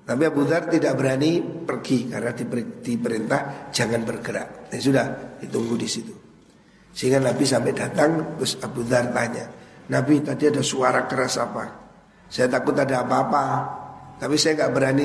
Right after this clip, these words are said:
pergi karena panjenengan bilang jangan pergi, tunggu saya datang." Ya. Fakultu.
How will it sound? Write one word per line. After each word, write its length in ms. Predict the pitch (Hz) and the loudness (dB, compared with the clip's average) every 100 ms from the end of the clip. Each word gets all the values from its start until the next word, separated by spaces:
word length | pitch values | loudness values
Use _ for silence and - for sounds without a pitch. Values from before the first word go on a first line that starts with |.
| 143 | 4
pergi 720 | 151 - 165 156 156 - - | 0 2 2 2 2 -6 -8
karena 240 | - 123 | 0 2
panjenengan 520 | 131 127 123 123 147 190 - - - | 4 2 2 4 4 2 -4 -10 -10
bilang 560 | - 131 160 180 - - | 0 4 4 2 -6 -2
jangan 400 | - 127 123 120 | 2 4 4 0
pergi, 560 | 113 - 110 - - | -2 -4 -12 -12 -16
tunggu 320 | - 139 127 127 | -2 2 2 2
saya 240 | 113 113 | 2 0
datang." 320 | - - - - - - - - | 0 -4 -6 -8 -16 -20 -20 -10
Ya. 240 | 127 - - - - - - - - - - _ - - | -10 -10 -14 -20 -20 -20 -20 -20 -20 -20 -20 _ -20 -18
Fakultu. 720 | - 135 135 180 202 196 226 | -2 -2 0 2 2 2 0